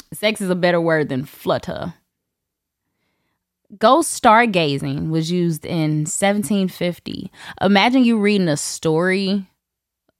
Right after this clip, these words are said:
like a, a story from the seventeen hundreds,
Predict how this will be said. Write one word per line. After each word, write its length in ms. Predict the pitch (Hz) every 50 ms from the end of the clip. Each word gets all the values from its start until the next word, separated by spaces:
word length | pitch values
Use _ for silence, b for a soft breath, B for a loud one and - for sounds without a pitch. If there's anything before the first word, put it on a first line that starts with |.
| _ _ -
like 260 | 143 139 123 - -
a, 140 | - - - - 139
a 80 | 156
story 300 | 147 - - 180 175 170
from 180 | 165 190 156 147
the 80 | 147
seventeen 460 | 143 - 156 151 156 156 - 165 156 156
hundreds, 500 | 156 147 160 156 165 170 151 - -